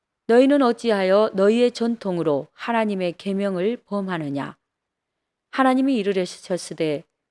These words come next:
내 부모를 공경하라 하시고, 또 아버지나 어머니를 비방하는 자는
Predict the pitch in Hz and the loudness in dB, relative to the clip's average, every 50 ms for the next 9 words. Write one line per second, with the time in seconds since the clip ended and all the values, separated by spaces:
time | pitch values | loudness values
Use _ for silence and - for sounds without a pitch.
0 | _ _ - 196 208 214 208 208 - 202 196 196 190 190 185 185 - 196 190 190 | _ _ -2 0 2 2 0 0 -4 -2 0 0 0 0 -2 -4 -4 -6 -4 -2
1 | 190 190 185 180 175 180 185 190 190 - - 196 170 - 175 185 208 220 233 _ | -2 -2 -2 -2 -2 -2 -2 -4 -6 -8 -8 -8 -4 -2 0 0 -2 -2 -6 _
2 | _ _ _ _ _ _ _ _ 226 233 247 262 - - 202 - - _ - - | _ _ _ _ _ _ _ _ 4 4 6 4 2 -2 -8 -14 -14 _ -4 -2
3 | 202 214 208 233 240 - 208 180 170 160 147 143 - - 175 180 185 180 180 175 | 0 2 2 2 2 0 -2 -4 -2 -2 -2 -2 -2 0 0 0 0 0 -2 -2
4 | 165 170 165 160 - - 226 226 208 214 202 196 196 185 180 175 - 180 165 170 | -2 -2 -2 -4 -4 -6 -4 -2 -2 -2 -2 -2 -4 -6 -6 -6 -8 -8 -8 -6
5 | 185 208 226 | -6 -8 -8